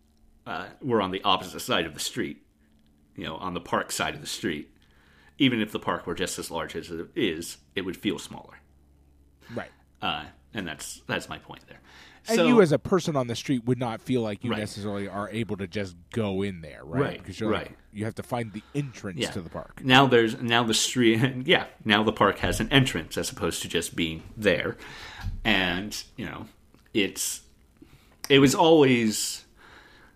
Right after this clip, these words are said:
Speaker 1: a community gathering space more than, you know, there's no playground on this park. There's a, there's a merry-go-round, like a, like a actual, like, carousel merry-go-round. Uh, but there's no, there's no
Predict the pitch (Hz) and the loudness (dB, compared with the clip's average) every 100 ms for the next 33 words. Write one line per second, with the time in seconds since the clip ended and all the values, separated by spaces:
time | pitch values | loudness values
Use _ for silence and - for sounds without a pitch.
0 | _ 151 120 131 127 110 95 - 123 117 | _ 4 6 6 4 2 -4 -2 4 4
1 | 117 95 90 - - 85 82 - - - | 4 2 -4 -8 -4 -2 -2 -6 -10 -10
2 | 113 95 92 87 85 90 85 82 82 85 | -6 -4 0 -2 -2 -4 -4 -6 -8 -12
3 | - _ _ _ 117 82 87 95 135 - | -16 _ _ _ -4 -4 -2 2 2 4
4 | 123 110 82 80 71 78 - - - - | 4 4 2 -4 -8 -12 -10 -10 -12 -16
5 | _ _ - 87 85 _ - - 95 82 | _ _ -8 -8 -10 _ -20 -14 -10 -8
6 | 85 - - 110 113 107 87 80 76 73 | -8 -12 -6 0 2 2 0 -2 -6 -8
7 | - - - 80 78 76 73 - 78 73 | -14 -16 -10 -8 -8 -10 -12 -14 -14 -14
8 | 76 82 - _ _ _ - 90 - 82 | -16 -18 -20 _ _ _ -6 -4 -2 -6
9 | 73 - - 87 76 - - - 80 78 | -8 -4 0 0 -2 -8 -10 -14 -14 -12
10 | 76 71 - - - - 80 76 - _ | -12 -12 -16 -20 -20 -16 -14 -14 -18 _
11 | _ _ _ _ - - - _ _ 101 | _ _ _ _ -20 -20 -20 _ _ -6
12 | 95 87 110 98 90 98 127 110 117 101 | -6 -4 -2 -2 -4 -6 -4 -2 -2 -2
13 | 92 85 | -4 -6